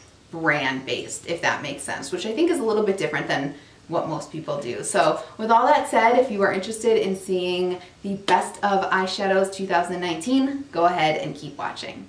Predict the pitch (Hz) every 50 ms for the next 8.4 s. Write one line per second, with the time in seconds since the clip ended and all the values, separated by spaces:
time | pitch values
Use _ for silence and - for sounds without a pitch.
0 | - - - 220 214 202 208 220 226 - - 247 262 269 - 208 202 196 196 190
1 | 190 190 190 - 190 185 - - - - 196 214 226 233 - - - 190 190 185
2 | 185 196 196 185 226 190 180 170 160 160 165 185 - - 185 180 185 - 185 180
3 | 170 165 170 165 175 170 165 160 156 151 156 - 175 170 170 170 160 - - 175
4 | 170 185 190 190 208 208 208 208 208 208 202 190 - - 180 175 160 156 151 151
5 | 160 156 147 151 151 151 151 - - - - - - - - - 190 180 160 147
6 | 143 143 - 139 139 143 165 160 - - 135 110 - 151 143 151 147 - - -
7 | - 170 165 - - 170 156 156 160 185 214 233 - - 175 160 - - - -
8 | 151 160 160 160 165 - -